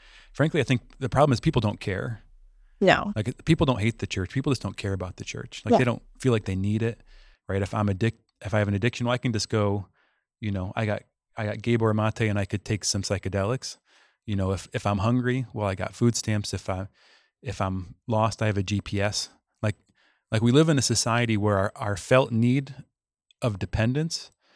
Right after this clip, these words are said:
Speaker 1: has basically been blotted out by the illusion of these structures
Speaker 2: Yeah.
Speaker 1: in our society that, that present us with the, the concept that, that any of my problems can be solved by technology and by force over nature. Um,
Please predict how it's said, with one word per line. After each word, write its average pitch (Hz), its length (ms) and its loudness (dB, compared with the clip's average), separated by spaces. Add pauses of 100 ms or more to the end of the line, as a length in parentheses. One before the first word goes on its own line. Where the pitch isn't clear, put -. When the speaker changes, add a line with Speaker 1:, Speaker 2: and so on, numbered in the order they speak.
(380)
Speaker 1:
has 107 140 -2
basically 127 360 2
been 107 140 2
blotted 101 380 2
out 95 260 -2 (280)
by 107 240 0
the 101 100 0
illusion 101 380 0
of 90 120 -4
these 98 180 -2
structures - 800 -4 (400)
Speaker 2:
Yeah. 196 140 4
Speaker 1:
in 180 60 6
our - 60 0
society 98 500 -2
that, 98 240 -4 (220)
that 117 220 -4
present 113 340 2
us 110 220 0
with 104 160 -2
the, 104 240 -6
the 107 100 -4
concept 120 500 0
that, - 180 -2 (1160)
that 117 200 -6 (100)
any 127 180 2
of 117 60 4
my 107 100 0
problems 107 400 -2
can 107 160 -6
be 95 80 -8
solved 120 460 -4
by 92 140 -4
technology 95 640 -4
and 90 100 -4
by 87 140 -8
force 98 440 -4 (340)
over 98 220 -4
nature. 104 440 -2 (500)
Um, 98 380 0